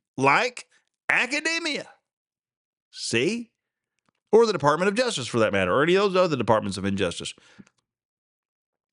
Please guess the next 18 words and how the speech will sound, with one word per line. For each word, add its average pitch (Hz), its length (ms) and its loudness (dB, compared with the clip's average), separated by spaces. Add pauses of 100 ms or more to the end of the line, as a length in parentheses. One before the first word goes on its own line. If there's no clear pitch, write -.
(760)
If, 170 240 0 (800)
is, 160 200 -4 (280)
see, - 240 -6
<laughs> - 60 -14 (640)
think 415 220 -4
about 117 220 -4
how 151 140 2
brilliant 135 360 2
that 107 180 0
is. 120 280 -6 (1120)
They, 135 140 2
they 135 180 -4
don't 254 260 -2
work, 135 360 -2 (160)
and 135 160 -4
so 151 220 -4
these 151 280 -4
people 151 640 -6